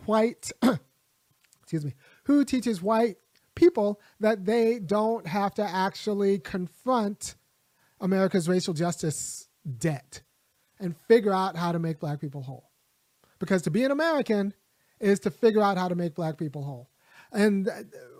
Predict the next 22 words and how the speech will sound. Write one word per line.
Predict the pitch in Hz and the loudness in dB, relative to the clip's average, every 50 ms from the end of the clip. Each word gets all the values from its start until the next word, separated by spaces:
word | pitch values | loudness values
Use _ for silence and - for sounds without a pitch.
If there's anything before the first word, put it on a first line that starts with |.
| - - | -6 0
we | 226 240 233 | 0 2 4
get | 202 269 254 | 4 4 2
this | - 214 - | 2 0 0
confused | - 208 190 - 269 277 254 190 | -2 -2 0 2 2 2 2 2
because | 190 185 - 208 180 160 | 2 2 2 0 0 0
we | 196 196 196 | 0 0 0
think | - - _ 233 220 220 208 - - - | -2 -2 _ 0 0 0 -2 -4 -8 -10
that, | 214 156 156 185 175 175 175 170 165 165 165 160 - - - - _ _ _ _ _ _ _ _ _ _ | -8 -4 -2 0 0 0 0 0 -2 -2 -4 -6 -8 -12 -16 -16 _ _ _ _ _ _ _ _ _ _
um, | - 160 160 151 147 147 143 139 143 143 135 131 131 _ _ _ _ _ _ _ _ _ _ _ _ _ _ _ _ _ _ _ _ _ _ _ _ | -6 -4 -2 -2 -2 -2 -2 -2 -4 -4 -6 -8 -10 _ _ _ _ _ _ _ _ _ _ _ _ _ _ _ _ _ _ _ _ _ _ _ _
uh, | 170 160 160 151 147 143 139 135 135 131 131 135 135 127 117 120 120 123 123 - - - _ _ _ _ | -4 -2 -2 -2 -4 -4 -6 -8 -8 -10 -12 -14 -16 -18 -20 -20 -20 -20 -20 -20 -20 -20 _ _ _ _
we | 196 202 | 0 0
get | 226 220 | 2 2
this | 202 208 185 | 0 0 -2
confused | - 190 160 185 202 185 156 | -2 -2 0 0 0 0 2
'cause | 185 165 | 0 0
we | 165 180 | 0 -2
think | - - - 190 170 | -2 -2 -4 -2 -2
of | 202 165 | 0 0
America's | 165 165 175 185 185 185 185 165 | 0 0 0 0 0 0 -2 -4
problem, | 147 - 185 165 165 156 165 160 | -4 -2 -2 -2 -2 -2 -2 -2
that | 156 156 160 | -2 -2 -2
is, | 165 165 160 143 | 0 -2 -2 -4